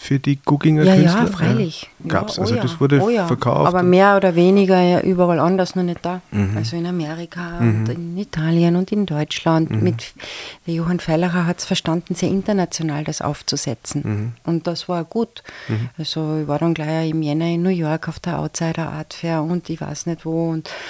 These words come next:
Speaker 2: und, äh, also das war super. Das
Speaker 1: Mhm.
Speaker 2: hat, ist total gut gewesen. Und dann mit... Äh, Galerien in Deutschland und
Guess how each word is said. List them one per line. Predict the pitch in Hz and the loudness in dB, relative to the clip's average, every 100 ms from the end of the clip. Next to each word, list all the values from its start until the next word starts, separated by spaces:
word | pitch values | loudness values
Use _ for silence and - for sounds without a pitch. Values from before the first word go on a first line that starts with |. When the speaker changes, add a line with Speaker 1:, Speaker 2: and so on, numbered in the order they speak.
| - - | -14 -10
Speaker 2:
und, | - 170 170 165 - | -2 2 4 2 0
äh, | - | -2
also | 170 160 165 165 - - - 139 175 | 0 2 2 2 0 -4 -2 0 2
das | 185 175 - | 2 2 2
war | 160 156 156 | 0 0 -2
super. | - - 226 - 147 143 - | -4 -4 -4 -4 -4 -6 -4
Das | 113 107 | -2 0
Speaker 1:
Mhm. | |
Speaker 2:
hat, | 170 - - | -2 -4 -12
ist | - - 170 - - | -8 -6 -6 -6 -4
total | 180 - - 196 | -4 0 0 0
gut | 185 220 - - | 0 -4 -6 -6
gewesen. | 165 180 202 196 - - 135 | -4 -4 -4 -6 -6 -12 -4
Und | 175 170 165 | 0 0 0
dann | 170 165 170 180 | -2 -2 0 0
mit... | 185 - | -2 -4
Äh, | - 170 170 170 | -4 -4 -2 -4
Galerien | 165 180 180 170 160 175 | -4 -4 -2 -2 -2 -2
in | 190 | -2
Deutschland | 170 156 - 160 165 165 | -2 -4 -4 -4 -4 -2
und | 190 - | -4 -6